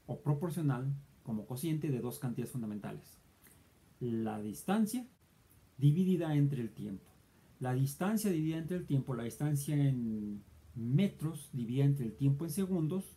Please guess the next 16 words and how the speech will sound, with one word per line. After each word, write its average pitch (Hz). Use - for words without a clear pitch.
nos 120
da 135
una 139
cantidad 123
derivada 143
que 123
es 117
la 101
velocidad, 143
que -
se 120
llama, 120
su 135
unidad 143
de, 139
son 139